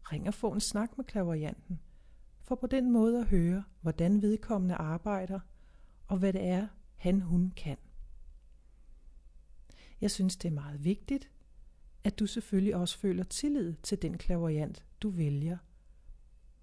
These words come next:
og at vedkommende fremstår troværdig.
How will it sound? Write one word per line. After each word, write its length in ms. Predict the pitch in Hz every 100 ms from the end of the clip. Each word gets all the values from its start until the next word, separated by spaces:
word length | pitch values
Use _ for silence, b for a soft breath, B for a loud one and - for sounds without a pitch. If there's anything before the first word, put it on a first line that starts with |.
| - - - - -
og 80 | 202
at 160 | 185
vedkommende 500 | 180 226 - 254 202
fremstår 640 | 214 - 151 151 - 165 170
troværdig. 720 | - 175 151 151 175 165